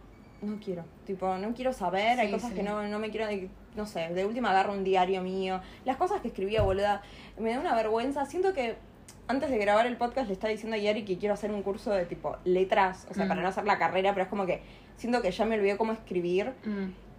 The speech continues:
Speaker 1: Y, mm, no
Speaker 2: Igual
Speaker 1: me acuerdo
Speaker 2: leer
Speaker 1: dónde iba
Speaker 2: libro-,
Speaker 1: con esto.
Speaker 2: leer libros te reayuda con
Speaker 1: Estoy
Speaker 2: eso.
Speaker 1: leyendo mucho en inglés, eso, y tengo que leer más en
Speaker 2: Yo
Speaker 1: español.
Speaker 2: ahora estoy leyendo mucho más en español,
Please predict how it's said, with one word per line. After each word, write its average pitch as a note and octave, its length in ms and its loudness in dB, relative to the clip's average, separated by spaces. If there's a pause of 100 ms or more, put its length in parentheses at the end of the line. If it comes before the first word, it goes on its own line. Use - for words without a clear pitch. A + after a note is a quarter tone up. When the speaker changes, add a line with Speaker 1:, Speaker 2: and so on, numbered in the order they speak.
Speaker 1:
Y, A3+ 600 0
mm, G#3 60 2
no F#3 220 -2 (1160)
Speaker 2:
Igual A3 60 0
Speaker 1:
me B3+ 60 8
acuerdo D4+ 240 12
Speaker 2:
leer C4 140 12
Speaker 1:
dónde B3 140 6
iba B3 120 10
Speaker 2:
libro-, G#3 140 6
Speaker 1:
con G3+ 80 2
esto. F#3 400 2
Speaker 2:
leer B3 260 4
libros C4 340 -2
te G3+ 100 -6
reayuda F#3+ 760 -2
con F3+ 80 -8
Speaker 1:
Estoy F3+ 100 -2
Speaker 2:
eso. - 20 -2
Speaker 1:
leyendo D#4+ 300 -2
mucho D#4 240 -4
en C#4+ 60 -2
inglés, A3+ 340 -4
eso, A#3+ 140 -8
y A3+ 40 -2
tengo D4+ 200 -6
que C4 80 -4
leer A#3 160 2
más C4 180 -2
en D4 60 -2
Speaker 2:
Yo C#4 40 -2
Speaker 1:
español. D#4 240 8
Speaker 2:
ahora D4+ 160 10
estoy C#4+ 140 2
leyendo B3 260 -2
mucho A#3 200 -2
más A3 160 -2
en A#3 80 -2
español, F#3+ 400 -4